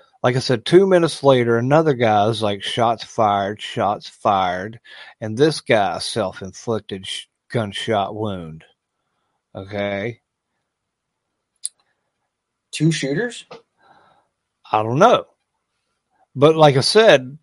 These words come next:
Speaker 1: the shots fired come after the other one had confirmed that he had shot himself and is dead. And, you know,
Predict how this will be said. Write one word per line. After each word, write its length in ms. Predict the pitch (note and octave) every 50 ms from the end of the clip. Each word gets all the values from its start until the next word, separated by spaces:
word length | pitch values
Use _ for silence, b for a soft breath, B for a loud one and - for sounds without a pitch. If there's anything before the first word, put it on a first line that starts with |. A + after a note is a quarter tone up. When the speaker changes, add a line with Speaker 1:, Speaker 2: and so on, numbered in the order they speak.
| _ _ -
Speaker 1:
the 280 | C3+ A#2+ A#2+ C#3 C3 A#2
shots 380 | - - F3 F3 E3+ D#3 -
fired 460 | - - - E3+ F#3+ F#3+ F3 E3 C#3+ -
come 280 | - D3 D3 C#3+ C#3
after 440 | C#3+ D3 E3 F3 - - C#3 B2+ B2+ B2+
the 320 | B2 B2+ A#2+ A#2 A#2 A#2+ A#2 _
other 200 | - D#3 E3 E3+
one 200 | D3+ C3+ C3 B2
had 240 | A2+ B2 A#2+ A#2 -
confirmed 560 | - B2+ A2 G#2 - C#3+ D3 D3 C#3 C3 B2
that 160 | A#2 A2+ A2 G#2+
he 200 | G#2+ C3+ C#3 B2
had 240 | B2+ B2+ B2 A#2 -
shot 320 | - - C#3 C3+ C3+ A#2+
himself 480 | C3 B2 A#2 - - A#2+ A#2+ A#2 A#2 -
and 160 | A#2 A2+ A2+
is 300 | A2 G#2+ G#2+ G#2 G#2 G#2
dead. 500 | G#2 A#2 B2+ C3+ A#2+ G#2+ G2 F#2+ G2+ A2 - _ _ _ _ _ _ _ _ _ _ _ _ _ _ _ _ _ - - - _ _ _ _ _ _ _ _ _ _ _ _ _ - -
And, 380 | A2+ A2 A2 A2 G#2+ A2 A#2
you 100 | B2 A#2+
know, 400 | G#2+ G2+ F#2 F2+ F#2 G2 F#2+ -